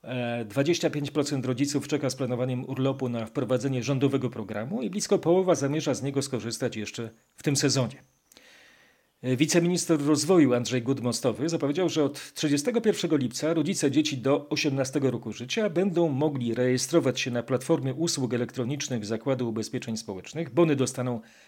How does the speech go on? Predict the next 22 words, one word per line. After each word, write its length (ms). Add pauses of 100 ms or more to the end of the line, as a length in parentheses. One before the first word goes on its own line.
(160)
S 200
M 140
S-em 260
w 80
postaci 440
kodu. 320 (840)
A 180
od 340 (200)
dwudziestego 500
piątego 340
lipca, 420
czyli 460
już 480
od 460
soboty 840 (420)
najbliższej, 760
będą 380
mogli 420
rejestrować 580
się 100
tam 160
przedsiębiorcy 720